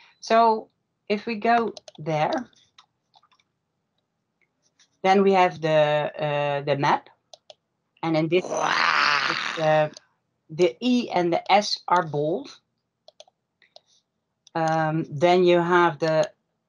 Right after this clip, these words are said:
Speaker 1: statue. I, I got, um, a gift, so a P and an E. And then here you have the, the garbage bin.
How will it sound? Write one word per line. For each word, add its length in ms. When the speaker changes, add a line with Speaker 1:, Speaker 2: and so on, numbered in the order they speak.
Speaker 1:
statue. 640
I, 420
I 160
got, 320
um, 580
a 60
gift, 460
so 240
a 100
P 340
and 140
an 140
E. 240
And 180
then 240
here 380
you 220
have 320
the, 420
the 80
garbage 460
bin. 340